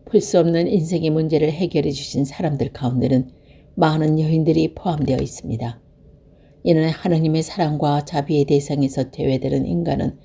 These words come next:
하나도 없음을 나타낸과 동시에 철저히 유린당하고 묻혀졌던 여인의 인격과 권리가 그리스도에 의해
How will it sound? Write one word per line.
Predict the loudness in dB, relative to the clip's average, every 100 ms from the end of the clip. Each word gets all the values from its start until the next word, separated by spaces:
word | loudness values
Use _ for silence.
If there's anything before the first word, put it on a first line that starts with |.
| -20 -20 -10
하나도 | 0 0 2 -2
없음을 | -4 -4 -2 -2
나타낸과 | -4 -6 -4 0 0
동시에 | -2 -6 -8 -8 -10 -12 -20 -20 -20 -20 -20 0
철저히 | 0 2 4 4 4
유린당하고 | 0 -2 -4 -2 -2 -2 -8 -10 -18 -20 -20 -2
묻혀졌던 | 2 2 2 0 0 2 2 2
여인의 | 2 2 0
인격과 | -2 -2 -4 -4 -2 -2
권리가 | 0 -2 -2 -4 -8 -10 -20 -20 -20 -20 -2
그리스도에 | 2 2 2 6 6 6
의해 | 0 2 2